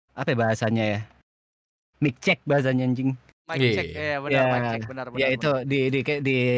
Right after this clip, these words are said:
Speaker 1: channel kita masing-masing. Udah
Speaker 3: Kita
Speaker 1: gitu
Speaker 3: bikin
Speaker 1: aja.
Speaker 3: rules delay nggak?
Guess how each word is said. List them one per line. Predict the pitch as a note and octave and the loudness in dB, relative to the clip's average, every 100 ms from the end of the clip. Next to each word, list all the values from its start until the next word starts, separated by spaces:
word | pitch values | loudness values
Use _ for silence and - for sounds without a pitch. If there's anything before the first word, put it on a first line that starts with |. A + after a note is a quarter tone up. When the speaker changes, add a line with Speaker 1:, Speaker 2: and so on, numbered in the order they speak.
| B2 - | 0 -2
Speaker 1:
channel | - C3 B2+ | -4 0 0
kita | B2 B2+ | 0 -2
masing-masing. | A#2+ A#2+ A#2 A2 A#2+ G#2 G#2 A#2 _ | -2 -2 -4 -2 -2 -4 -6 -10 _
Udah | - | 0
Speaker 3:
Kita | G3 | 6
Speaker 1:
gitu | G#3+ F#3+ | 8 8
Speaker 3:
bikin | G3+ G3 G3 | 6 4 4
Speaker 1:
aja. | - - C3 | -4 -8 2
Speaker 3:
rules | G3 G3+ G3 | 6 6 4
delay | F3 G3+ A3 | 6 8 10
nggak? | G#3+ D3+ | 8 4